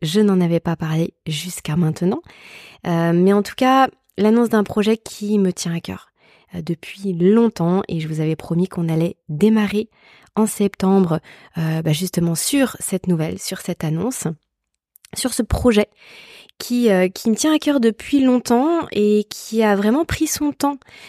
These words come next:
pour se mettre en place, qui a mûri ces dernières années et là, qui va voir le jour mi-septembre. Alors, sans plus de teasing, je vous annonce officiellement que je lance ma première formation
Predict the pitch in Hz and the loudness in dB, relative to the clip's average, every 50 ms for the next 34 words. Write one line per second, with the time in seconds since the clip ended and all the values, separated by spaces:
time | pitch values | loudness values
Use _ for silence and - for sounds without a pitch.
0 | - _ - - - - - - 208 208 208 208 - - - 202 190 - 185 180 | -20 _ -18 -14 -12 -4 0 2 2 4 2 2 -2 -4 -4 -4 -4 -4 -4 -2
1 | 185 202 - - - - - - - - 190 185 180 170 165 165 160 165 170 180 | -2 -4 -4 -8 -10 -12 -14 -16 -16 -10 -6 -6 -4 -4 -4 -2 0 0 2 4
2 | 190 202 202 190 220 294 - - - - - 175 175 165 165 175 180 175 170 175 | 4 4 4 2 0 -4 -6 -12 -16 -10 -6 -4 -2 0 0 -2 -4 -4 -4 -4
3 | 165 165 196 - _ _ _ _ _ - - - - - _ _ _ - 240 226 | -4 -4 -4 -8 _ _ _ _ _ -20 -20 -20 -20 -20 _ _ _ 2 4 6
4 | 202 196 196 - - - - 220 202 196 185 190 196 190 180 170 165 165 165 175 | 6 4 2 0 -6 -8 -4 -2 0 0 0 2 2 2 2 2 0 0 0 0
5 | 190 214 233 240 - - - - 165 180 202 233 - _ _ - - - - - | 0 0 0 -2 -4 -6 -6 -2 2 2 2 2 0 _ _ -20 -16 -14 -6 0
6 | - 190 180 _ - - 160 160 160 180 185 - - - - - - 180 185 185 | 0 0 0 _ -6 -6 -4 -2 0 -2 -2 -4 -6 -14 -8 0 4 6 6 6
7 | 170 - - - - - - 202 - - 226 196 175 160 - - - 180 151 - | 4 2 -2 -10 -8 -4 -4 -4 -4 -2 -2 -2 -2 -4 -4 -4 -4 -2 0 0
8 | 147 170 202 - _ _ _ _ _ _ _ _ _ _ _ - 160 151 156 190 | -2 -2 -4 -8 _ _ _ _ _ _ _ _ _ _ _ -6 -4 -2 2 2
9 | 220 220 - - 175 160 185 202 202 185 - - 175 170 160 160 170 160 160 - | 2 2 0 -6 -10 -10 -8 -6 -6 -6 -2 0 2 2 4 2 0 0 -2 -6
10 | - - - 202 233 - - - 185 - - 165 156 156 160 165 185 202 - - | -6 -2 0 0 0 -2 -4 -10 -8 -4 -2 -2 0 0 0 0 0 -2 -2 -4
11 | 165 151 151 165 156 156 156 160 202 220 - - 165 156 165 147 - - - - | -4 -4 -2 -2 -2 0 0 -2 -2 -4 -6 -6 -6 -6 -6 -6 -10 -12 -10 -6
12 | - 202 190 180 180 180 185 - - - - - 185 175 170 165 165 165 - - | -2 0 0 2 0 0 -4 -6 -10 -18 -16 -8 -4 -2 -2 0 -2 -2 -4 -6
13 | - 190 | -6 -8